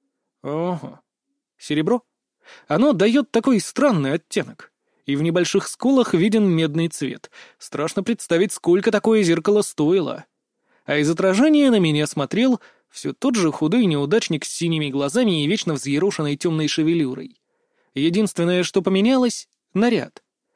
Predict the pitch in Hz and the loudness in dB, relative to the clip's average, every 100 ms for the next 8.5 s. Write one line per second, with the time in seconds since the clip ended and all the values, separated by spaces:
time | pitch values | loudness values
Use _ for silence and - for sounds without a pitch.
0 | _ _ - 139 - 247 262 147 123 117 | _ _ -8 -6 -2 2 2 2 0 -4
1 | 139 - 175 262 226 175 131 - 151 151 | -10 -6 0 2 2 0 -2 -4 0 0
2 | - 131 - - - _ 185 226 214 202 | -2 -10 -14 -16 -20 _ -2 0 2 2
3 | 190 180 175 190 185 160 160 - 151 160 | 2 2 2 2 2 2 2 0 -2 -2
4 | 156 160 156 110 - _ _ _ _ _ | -2 -2 -6 -10 -18 _ _ _ _ _
5 | - 131 - 175 277 320 - - - - | -10 -8 -2 2 2 2 -2 -8 -16 -6
6 | 175 165 226 311 214 147 151 151 - 156 | 0 2 2 2 2 2 0 0 0 0
7 | - 277 208 185 190 170 - 156 170 165 | 2 2 4 4 2 2 2 0 0 -2
8 | 139 123 - - | -4 -8 -12 -16